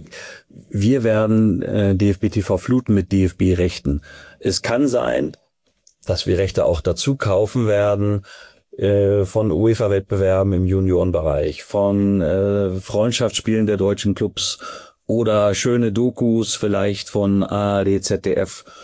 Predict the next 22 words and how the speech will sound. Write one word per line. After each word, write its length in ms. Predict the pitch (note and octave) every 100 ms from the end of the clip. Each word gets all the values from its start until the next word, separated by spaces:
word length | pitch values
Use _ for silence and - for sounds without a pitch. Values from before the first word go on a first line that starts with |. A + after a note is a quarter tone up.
| - _ -
oder 460 | A2 A2+ G#2 G2
auch 180 | E2+ G2+
Dinge 360 | - A2+ A2 G2+
co-produzieren 1080 | A#2+ A#2+ - A#2 A2 - A2 G2+ G2 G2
mit, 340 | F#2+ F#2 - -
äh, 240 | G2+ G2+ F#2+
mit 240 | F#2+ -
anderen 300 | F2+ F#2+ F#2
Sendern 420 | F2 F#2 F2 C#2
und 160 | A#1+ B1
so. 260 | - A#1 G1+
Aber, 280 | F2 F2 - - - - - _ _ _ _
sag 140 | - F2+
ich 80 | G#2
mal, 180 | G#2
gefühlt 360 | G2 F#2+ F3 C#3
neunzig 440 | C3+ D3 - C3+
Prozent 480 | - B2 - C3 C#3
der 100 | A2
Rechte 300 | F#2+ F#2 G2
sind 220 | F#2 E2+
D-F-B-Rechte. 640 | E2 D#2+ - D2 D2 -